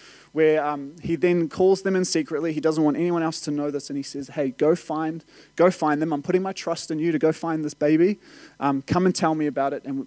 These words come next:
and we know that he kind of plots evil, um, in, in that regard. And so it's this really strange thing that takes place. Um, but one of the interesting thing about the Magi is that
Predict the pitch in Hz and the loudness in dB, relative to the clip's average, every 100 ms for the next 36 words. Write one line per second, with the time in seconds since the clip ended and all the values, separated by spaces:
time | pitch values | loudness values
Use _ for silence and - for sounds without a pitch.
0 | - 135 147 160 165 151 139 131 139 123 | -8 -6 -4 -2 -2 -2 -4 -6 -8 -8
1 | - 131 - 143 147 127 127 - - - | -12 -12 -12 -12 -10 -10 -14 -16 -20 -20
2 | _ - 131 127 120 131 131 127 - 135 | _ -6 -4 -4 -6 -6 -6 -8 -10 -8
3 | 135 139 - 127 147 147 127 131 - _ | -2 -2 -2 -4 0 0 -2 -8 -20 _
4 | _ _ _ _ _ - 139 175 151 170 | _ _ _ _ _ -10 0 0 0 -2
5 | 165 160 190 190 185 - - 151 151 - | -2 0 2 2 -2 -8 -8 -6 -6 -8
6 | 139 131 - 135 120 - 170 135 - - | -10 -10 -8 -10 -10 -12 -14 -12 -14 -16
7 | _ _ - - - _ _ - 202 190 | _ _ -20 -20 -20 _ _ -2 -2 -4
8 | _ - 220 285 311 233 240 247 - 220 | _ 4 4 4 2 0 -4 -6 -6 -6
9 | - 196 180 170 131 143 160 196 151 135 | -6 -6 -2 -2 -4 -8 -6 -6 -6 -6
10 | 123 120 156 165 165 156 | -4 -6 -4 2 2 2